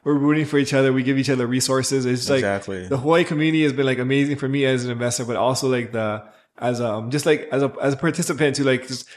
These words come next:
Speaker 1: grow, help others grow, and also grow myself, you know?
Speaker 2: Yeah,
Speaker 1: So
Speaker 2: no, and I, I love that aspect. Like,
Speaker 1: Mm-hmm.
Speaker 2: sometimes,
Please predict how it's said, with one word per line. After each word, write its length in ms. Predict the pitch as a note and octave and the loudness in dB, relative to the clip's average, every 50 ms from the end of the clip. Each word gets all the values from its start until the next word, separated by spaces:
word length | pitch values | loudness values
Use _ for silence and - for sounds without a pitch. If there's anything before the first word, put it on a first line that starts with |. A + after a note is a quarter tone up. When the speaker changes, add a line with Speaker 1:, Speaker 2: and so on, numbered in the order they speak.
| _ _ | _ _
Speaker 1:
grow, 320 | - D#3+ F3 F3+ F3+ F#3+ | 0 4 6 8 8 8
help 220 | F3 E3 F3+ E3+ | 6 4 4 4
others 200 | F3 F3 F3 E3 | 4 4 2 2
grow, 140 | C3+ D#3+ D#3+ | 2 4 4
and 100 | D3 C3 | 4 4
also 200 | A2 B2 - C3+ | 4 2 0 0
grow 120 | A2+ A#2+ A#2+ | -2 -2 -2
myself, 400 | A#2+ A2+ A2+ - A#2 G#2 G#2 G#2+ G#2+ | -2 -2 -4 -4 -4 -4 -4 -6 -8
you 60 | A2+ | -10
know? 160 | G#2 G#2 G#2+ G#2+ | -10 -8 -2 2
Speaker 2:
Yeah, 220 | B2 B2+ B2 A2+ | 4 4 6 6
Speaker 1:
So 60 | A2 | 4
Speaker 2:
no, 60 | A2+ A2 | 4 4
and 120 | A2 G#2+ | 4 4
I, 140 | G#2+ G#2 - - | 2 0 0 0
I 80 | G2+ G#2 | -2 0
love 260 | G#2+ G#2+ A2 G#2+ G#2+ | 2 2 2 2 4
that 100 | A2+ G#2 E2 | 2 2 4
aspect. 420 | G2+ G2+ G#2 - - G2+ G2+ G2+ F2+ | 2 0 -2 -2 -2 -2 -2 -2 -4
Like, 140 | F2+ F#2+ | -6 -6
Speaker 1:
Mm-hmm. 60 | - - | -4 -4
Speaker 2:
sometimes, 560 | A2 G#2 A#2 A#2+ A#2+ G#2+ G#2 G#2 G2+ - - | -4 -4 -2 0 0 0 2 0 -2 -6 -10